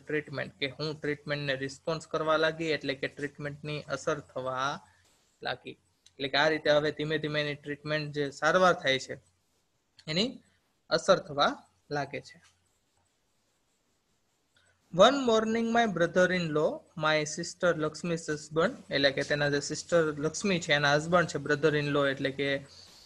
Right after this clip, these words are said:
એના પટેલ કયો કે એના જીજાજી કહી શકો, બરોબર? સાહિબ suddenly asked me,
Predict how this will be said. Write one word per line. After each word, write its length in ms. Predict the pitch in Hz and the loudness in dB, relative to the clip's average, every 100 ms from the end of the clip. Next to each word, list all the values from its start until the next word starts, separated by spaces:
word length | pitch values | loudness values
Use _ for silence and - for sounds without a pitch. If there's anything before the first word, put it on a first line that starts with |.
| - | -12
એના 200 | 151 156 | -2 0
પટેલ 420 | 151 170 170 165 143 | 0 0 2 2 2
કયો 380 | 147 139 131 - _ _ _ _ _ _ | -2 -2 -4 -8 _ _ _ _ _ _
કે 60 | 147 | 0
એના 160 | 147 | 2
જીજાજી 520 | 147 170 180 170 151 | 2 4 8 8 6
કહી 160 | 139 147 | 2 2
શકો, 440 | 143 139 131 127 - _ _ _ _ - | 0 -4 -6 -6 -10 _ _ _ _ 0
બરોબર? 340 | 147 214 294 - _ _ _ _ _ _ _ _ - | 4 4 2 -6 _ _ _ _ _ _ _ _ -4
સાહિબ 540 | - 190 202 269 269 - - | 4 6 8 6 4 -6 0
suddenly 400 | 196 208 226 240 | 4 4 4 2
asked 600 | 254 156 165 - - 156 | 2 4 4 2 -4 -2
me, 160 | 139 | -4